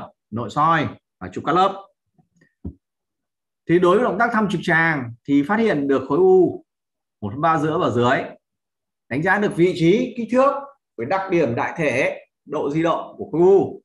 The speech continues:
Nhưng hạn chế của nó là đối với một phần ba trên thì không sợ thấy. Một điểm nữa nó lại mang tính chất chủ quan, chủ quan tức là phụ thuộc vào người tham gia thăm khám và không thể phát hiện được cái chuyện di căn hạch. Các phương tiện chẩn đoán khác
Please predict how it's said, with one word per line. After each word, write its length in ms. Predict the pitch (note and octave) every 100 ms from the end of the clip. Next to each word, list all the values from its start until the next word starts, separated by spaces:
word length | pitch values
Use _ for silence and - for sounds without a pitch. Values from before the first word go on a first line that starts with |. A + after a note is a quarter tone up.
| _ _ _ -
Nhưng 140 | E3
hạn 200 | G#3 F#3
chế 200 | - D3+ F3+
của 80 | A#2
nó 320 | A#2 D#3 A#3
là 140 | D3
đối 180 | C3+ C#3
với 100 | F3+
một 100 | F#3
phần 100 | D#3+
ba 120 | E3
trên 440 | E3+ F3+ F#3 D3 A#2
thì 60 | A#2
không 160 | E3
sợ 140 | D3+ C#3+
thấy. 260 | C3 C#3 - - _ _ _ _ _ _ _ _ _ _ _ _ _ _
Một 180 | - C#3+ D3+
điểm 300 | E3 C#3+ G2+
nữa 180 | A2 E3
nó 100 | G#3
lại 160 | F#3+ E3
mang 180 | F3 E3
tính 120 | D#3
chất 140 | D#3+ -
chủ 120 | C3 -
quan, 300 | D#3 F#3 B2 - _
chủ 60 | -
quan 220 | C3 D3 D3
tức 80 |
là 180 | E3 B2 G#2 G#2 - -
phụ 100 | G2+
thuộc 180 | C3+ A#2
vào 80 | A2
người 220 | C#3 B2+
tham 160 | A#2+ C3
gia 140 | B2
thăm 100 | B2 B2+
khám 220 | B2 C#3+ - - _ _ _ _ _ _ _
và 200 | - A#2+
không 260 | A2+ D#3 D3
thể 120 | C3
phát 120 | C3+
hiện 200 | F3 E3
được 100 | A#2+ -
cái 100 | -
chuyện 140 | A2 G2
di 100 | B2
căn 120 | B2+
hạch. 160 | A#2 - _ _ _ _ _ _ _ _ _ _ _ _ _ _ _ _ _ - _ - _ - _ _
Các 100 | G3 G3+
phương 140 | G#3+
tiện 160 | G3 -
chẩn 140 | A#2+
đoán 140 | A2+ C#3+
khác 260 | A3+ B3